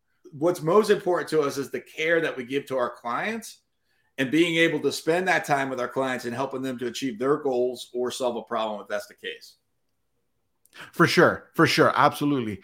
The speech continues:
Speaker 2: And, and I love that, right? Like, I really believe in the whole support system, and there's too many people out there trying to be the graphic designer,
Speaker 1: <laughs>
Speaker 2: the, um,
Speaker 1: Yeah.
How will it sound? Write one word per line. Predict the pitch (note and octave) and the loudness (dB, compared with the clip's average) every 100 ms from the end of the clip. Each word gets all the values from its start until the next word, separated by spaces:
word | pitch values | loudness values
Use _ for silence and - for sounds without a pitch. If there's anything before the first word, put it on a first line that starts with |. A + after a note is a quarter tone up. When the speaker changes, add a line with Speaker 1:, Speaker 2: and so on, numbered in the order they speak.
| - - | -16 0
Speaker 2:
And, | D3+ | 2
and | D3 D#3+ D#3+ D#3+ | 4 4 6 8
I | |
love | E3 E3+ C#3 | 8 6 4
that, | A2 G2+ | 0 2
right? | A#2+ C#3+ | 2 4
Like, | C3+ | 4
I | C#3 | 2
really | C#3 D3+ C#3+ | 4 4 6
believe | C3+ C#3 B2 | 4 2 2
in | |
the | A#2+ | 2
whole | A2+ A2+ | 2 0
support | A#2 G2 A2 G2+ | 0 -2 -2 -2
system, | G#2+ - F#2+ | -8 -6 -6
and | G#2 | -4
there's | G#2 - | -6 -10
too | - F3 | 0 2
many | E3 D3+ C3 | 4 4 0
people | C3 D3 B2+ A2+ - | -2 -4 0 -2 2
out | C#3 B2+ - | 0 0 2
there | A2+ A#2+ A#2+ - - - | 4 2 -2 -20 -20 -6
trying | - C#3 C3 | 2 4 4
to | B2+ | 0
be | A2 B2 B2 | -2 0 0
the | A2+ A2 | 0 -2
graphic | G#2+ C3 C3+ C3 - | 2 4 4 2 0
designer, | A#2+ A2 A#2 C3 A2 G2+ G2 - B2 | 0 2 2 2 0 -2 -4 -4 -6
Speaker 1:
<laughs> | - A#2 | -2 4
Speaker 2:
the, | A#2+ A#2+ A#2+ | 6 8 6
um, | A#2 A2+ A2+ A2+ A2+ | 6 6 6 6 4
Speaker 1:
Yeah. | A2+ | 2